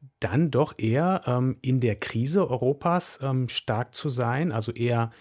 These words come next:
Managerin als Visionärin vielleicht. Also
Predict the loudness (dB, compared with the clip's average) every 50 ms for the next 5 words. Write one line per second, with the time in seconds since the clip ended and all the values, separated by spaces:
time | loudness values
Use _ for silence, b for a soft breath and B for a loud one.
0 | B B B B B B -2 0 2 2 2 2 2 2 0 0 0 0 2 2
1 | 2 2 2 0 0 0 -2 -4 -6 -6 -6 -4 -6 -6 -8 -8 -6 -4 -2 -2
2 | 0 0 0 0 0 0 0 -2 -2 -4 -4 -4 -6 -6 -4 -2 -2 0 0 -2
3 | -4 -6 -8 -10 -10 -8 -4 -2 -2 0 0 0 0 -2